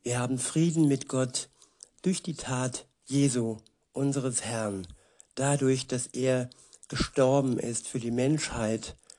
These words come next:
Und der, der daran glaubt, der hat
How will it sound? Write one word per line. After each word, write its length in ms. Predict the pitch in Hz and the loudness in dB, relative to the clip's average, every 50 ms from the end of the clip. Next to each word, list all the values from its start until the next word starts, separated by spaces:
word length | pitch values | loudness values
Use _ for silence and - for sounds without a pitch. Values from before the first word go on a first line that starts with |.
| _ _ _ _ _ _ _ _ | _ _ _ _ _ _ _ _
Und 280 | - 131 123 120 - | -10 -8 -8 -4 -2
der, 340 | - 139 135 135 135 127 123 - - _ - - | 0 2 4 4 2 2 0 -4 -10 _ -8 -6
der 100 | 120 113 | -6 -6
daran 420 | - 127 117 110 113 113 113 107 | -4 -4 -4 -4 -4 -4 -6 -6
glaubt, 680 | - - - 127 123 127 143 156 - - - - - - _ _ _ _ _ _ _ - | -6 -6 -2 0 0 2 2 0 0 -2 -8 -12 -12 -14 _ _ _ _ _ _ _ -4
der 260 | - 131 117 - - 147 | -2 -2 0 0 2 2
hat 360 | 156 151 - - - - | 2 2 2 0 -4 -4